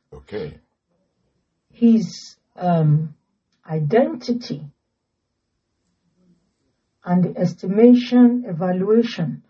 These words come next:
Speaker 2: of the options
Speaker 1: Yeah.
Speaker 2: presented by the old identity
Speaker 1: Yeah.
Speaker 2: and the new identity
Speaker 1: Yeah.
Speaker 2: brought him to the point where he could make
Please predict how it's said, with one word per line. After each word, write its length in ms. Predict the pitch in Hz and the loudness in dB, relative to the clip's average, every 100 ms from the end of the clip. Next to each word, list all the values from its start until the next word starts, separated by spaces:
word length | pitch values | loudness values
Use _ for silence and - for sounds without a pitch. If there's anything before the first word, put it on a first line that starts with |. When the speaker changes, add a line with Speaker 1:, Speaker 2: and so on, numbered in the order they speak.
| _ _ _ _ | _ _ _ _
Speaker 2:
of 200 | 175 156 | -4 -2
the 160 | - - | -2 0
options 760 | 233 247 247 - 160 143 - - _ _ - | 2 2 0 -6 -2 -2 -2 -14 _ _ -10
Speaker 1:
Yeah. 60 | |
Speaker 2:
presented 960 | 180 147 117 208 254 277 240 226 - - 151 | -4 -4 0 4 4 4 -2 -8 -12 -12 -2
by 440 | 165 147 139 - _ | 2 4 2 -2 _
the 220 | 151 180 - | -6 -6 -4
old 440 | 226 254 311 339 226 | 2 2 2 0 2
identity 920 | 165 147 - 156 - - 185 226 240 - _ | 2 0 -4 -8 -8 -8 -2 -2 -2 -8 _
Speaker 1:
Yeah. 140 | 65 - _ _ | -20 -20 _ _
Speaker 2:
and 240 | 170 165 156 | -2 2 4
the 100 | 160 | 4
new 600 | 165 185 240 302 339 - | 4 6 6 4 -4 -10
identity 880 | 156 135 151 139 - - - 160 165 - _ | -12 -12 -8 -10 -10 -20 -12 -10 -10 -14 _
Speaker 1:
Yeah. 200 | - - - 165 | -20 -18 -18 -10
Speaker 2:
brought 440 | 170 220 - - | -2 0 -2 -4
him 160 | 196 175 | -2 0
to 120 | 180 | 2
the 100 | 147 | 0
point 580 | 143 185 160 131 143 - _ _ | 2 4 4 4 -2 -8 _ _
where 200 | 185 190 | -2 -2
he 140 | 180 147 | -2 -4
could 260 | - - | -6 0
make 500 | 151 151 175 180 - | 4 6 4 0 -10